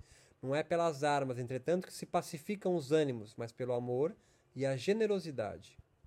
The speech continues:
Capítulo doze. É útil aos homens, acima de tudo, formarem associações e se ligarem por vínculos mais capazes de fazer de todos um só. E, mais geralmente, é-lhes útil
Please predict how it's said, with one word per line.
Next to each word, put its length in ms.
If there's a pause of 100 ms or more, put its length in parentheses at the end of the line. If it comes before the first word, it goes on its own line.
(200)
Capítulo 320
doze. 440 (400)
É 160
útil 380
aos 220
homens, 280
acima 280
de 100
tudo, 300
formarem 520
associações 920 (460)
e 80
se 280
ligarem 600
por 200
vínculos 680
mais 260
capazes 640
de 100
fazer 540 (320)
de 100
todos 520
um 120
só. 480 (240)
E, 60
mais 300
geralmente, 600 (380)
é-lhes 400 (100)
útil 480